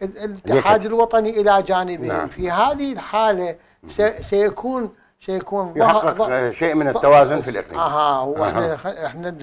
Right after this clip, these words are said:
Speaker 1: خ-، خلي أقول لك، احنا الم-، نبحث عن التوازن مو بق-، فقط بال-، بال-، يعني من خلال جذب الاتحاد الوطني، لا،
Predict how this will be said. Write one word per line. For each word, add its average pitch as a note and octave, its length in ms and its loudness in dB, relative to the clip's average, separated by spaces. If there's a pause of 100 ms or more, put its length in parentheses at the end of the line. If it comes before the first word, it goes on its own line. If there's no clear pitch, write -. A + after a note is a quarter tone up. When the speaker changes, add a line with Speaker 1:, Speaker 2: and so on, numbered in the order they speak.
(140)
Speaker 1:
خ-، - 20 -16
خلي F#3+ 220 -8
أقول G#3+ 160 -8
لك، - 160 -8
احنا E3+ 200 -14
الم-، D#3+ 400 -18 (340)
نبحث D#3 420 -8
عن D3+ 140 -6
التوازن F#3 560 -2
مو E3 160 -8
بق-، G#3+ 280 -12
فقط A3+ 340 -10
بال-، G#3+ 260 -12 (300)
بال-، G#3+ 200 -10
يعني G3 260 -4
من G3+ 120 -4
خلال F#3+ 320 -2
جذب F3+ 280 -8
الاتحاد E3+ 420 -10
الوطني، C#3+ 400 -8
لا، G3 400 0